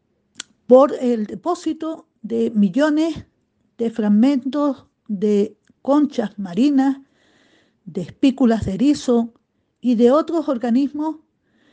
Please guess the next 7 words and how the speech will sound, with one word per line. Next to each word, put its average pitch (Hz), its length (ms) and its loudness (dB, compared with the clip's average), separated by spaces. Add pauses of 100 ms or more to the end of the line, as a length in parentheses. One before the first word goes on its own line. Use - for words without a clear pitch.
(160)
que 220 120 -4
se 269 120 2
han 294 100 4
acumulado 285 920 0 (800)
en 220 360 2
las 208 140 -2
plataformas 214 840 -2